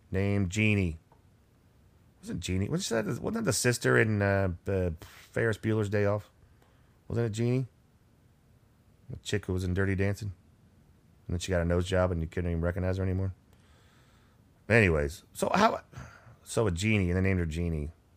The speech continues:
Yeah, like I said, frickin', oh, Woody on Cheers. Jeannie, Jeannie, Jeannie, Jeannie.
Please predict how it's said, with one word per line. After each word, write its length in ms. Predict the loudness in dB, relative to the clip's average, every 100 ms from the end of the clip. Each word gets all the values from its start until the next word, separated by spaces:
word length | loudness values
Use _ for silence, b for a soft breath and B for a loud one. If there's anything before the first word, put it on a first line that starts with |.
| _ _ _ _ _ _ _ _ _ -6
Yeah, 240 | -4 -2 -4 -6
like 160 | -2 -2
I 60 |
said, 440 | 0 2 4 2 -2 _ -16 -14 -14 -16 -18 _ _ -20 -16
frickin', 320 | -6 -2 -2 -6 -20 _ _ _ _ _ _ _ _ _ _ _ _ _ _ _ _ -16 -8
oh, 540 | -2 0 0 0 0
Woody 340 | 4 6 6
on 200 | 4 0
Cheers. 460 | -2 -2 -2 -4 -14 -20 -6
Jeannie, 260 | -2 0
Jeannie, 380 | 0 -2 -4 -4 -8 -8
Jeannie, 320 | -4 -2 -2 -6
Jeannie. 280 | -8 -8